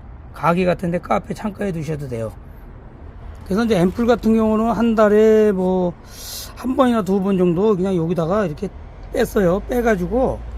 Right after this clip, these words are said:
그냥 한두 방울 정도만 여기다 떨어뜨려 주세요. 많이 주지 마세요. 너무 많이 주시면 여기 이끼가 끼니까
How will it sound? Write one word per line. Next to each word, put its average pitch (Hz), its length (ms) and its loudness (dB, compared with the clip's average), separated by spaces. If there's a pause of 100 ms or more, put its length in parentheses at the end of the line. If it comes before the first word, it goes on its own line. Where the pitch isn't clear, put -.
(460)
그냥 185 300 -6 (1400)
한두 247 260 0
방울 220 300 2
정도만 180 360 0
여기다 185 180 0
떨어뜨려 196 420 -6
주세요. 113 320 -12
많이 190 200 2
주지 196 200 0
마세요. 170 240 0
너무 170 160 0
많이 160 260 0
주시면 160 320 -2
여기 156 220 -2
이끼가 170 300 -2
끼니까 156 600 -4